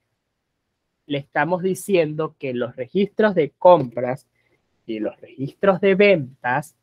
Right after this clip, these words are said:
no van a estar dentro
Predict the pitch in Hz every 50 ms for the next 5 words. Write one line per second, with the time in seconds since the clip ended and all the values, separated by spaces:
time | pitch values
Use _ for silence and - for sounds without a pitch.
0 | _ _ _ _ _ _ _ - 131 143 165 175 180 185 196 220 247 240 160 147
1 | 151 180 185 208 214 208 190 165 - - - - 170 165 165 180 196 208 220 233
2 | 233 226 - _ - 160 156 156 165 185 214 233 -